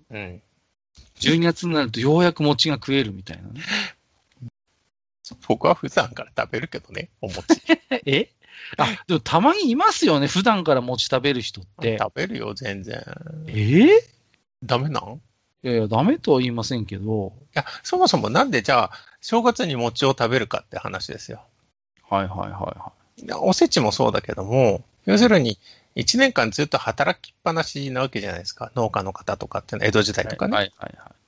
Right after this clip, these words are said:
Speaker 2: い。
Speaker 1: で、それが、正月の三が日だけは、休もうじゃないかと。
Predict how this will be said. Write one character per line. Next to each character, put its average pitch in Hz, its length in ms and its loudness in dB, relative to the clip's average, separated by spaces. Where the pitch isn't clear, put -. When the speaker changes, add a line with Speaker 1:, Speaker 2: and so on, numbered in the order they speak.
Speaker 2:
い。 - 40 0
Speaker 1:
で、 185 200 4
そ - 140 2
れ 226 120 0
が、 269 220 2
正 254 280 2
月 262 220 2
の 135 100 0
三 202 220 0
が 311 120 -4
日 254 240 -6
だ 98 100 -2
け - 120 -4
は、 101 280 2
休 117 280 -2
も 302 100 -4
う 285 60 -6
じ - 80 -2
ゃ 87 40 -2
な 85 100 -8
い - 40 -12
か - 120 -18
と。 - 100 -20